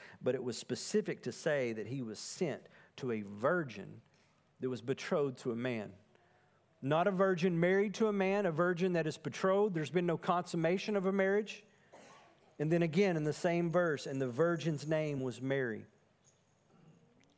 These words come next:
In verse twenty-eight, he says, "And he came to her and he said, 'Greetings, O favored one.'"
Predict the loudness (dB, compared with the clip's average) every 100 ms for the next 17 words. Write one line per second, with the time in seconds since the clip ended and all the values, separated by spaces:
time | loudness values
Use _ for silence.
0 | -20 _ _ -2 -2 0 0 0 4 4
1 | 2 0 0 0 0 0 -2 0 0 0
2 | 0 0 0 0 -2 -2 -2 -2 0 0
3 | 2 0 -2 -2 -2 -2 0 0 0 -2
4 | -4